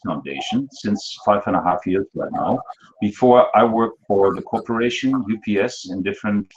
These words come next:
functions for about thirty years. Um, I have worked in, uh, operations, in public affairs, in labor,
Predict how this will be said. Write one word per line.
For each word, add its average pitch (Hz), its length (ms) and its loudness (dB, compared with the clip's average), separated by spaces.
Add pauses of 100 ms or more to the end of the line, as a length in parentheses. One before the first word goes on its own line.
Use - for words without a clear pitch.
(120)
functions 107 760 2 (400)
for 98 400 8
about 101 440 4
thirty 107 220 2
years. 110 220 -2 (480)
Um, 98 580 0 (320)
I 95 140 -2
have 90 340 -2 (140)
worked 101 320 2
in, 87 340 0 (460)
uh, 85 280 4
operations, 110 720 2 (400)
in 85 420 -2
public 113 340 4
affairs, 110 560 0
in 80 100 -4
labor, 110 720 2